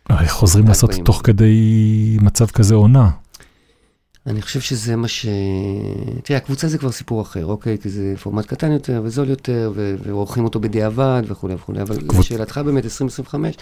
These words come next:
Speaker 2: אני חושב שזה מה שהציל בסוף אותי.
Speaker 1: מה?
Speaker 2: ההבנה תוך כמה ימים שאני חייב לקחת את הספינה הזו לצד השני.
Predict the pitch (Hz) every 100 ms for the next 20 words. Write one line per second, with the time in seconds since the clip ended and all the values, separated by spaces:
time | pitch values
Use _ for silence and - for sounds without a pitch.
0 | - - - - _ _ _ _ 123 110
1 | - - 135 - 117 113 - 98 87 -
2 | 104 98 95 95 95 - _ _ _ _
3 | _ _ _ _ _ _ - 101 - 104
4 | - 98 - 98 87 _ _ _ - 90
5 | 78 - _ _ _ _ _ - 95 90
6 | 95 101 113 - - 104 101 98 98 104
7 | 123 139 _ _ _ _ _ _ _ _
8 | _ _ _ _ - 98 87 - 98 101
9 | 98 - - - 107 104 107 110 113 101
10 | 90 87 104 - - - _ _ _ -
11 | 95 90 - 87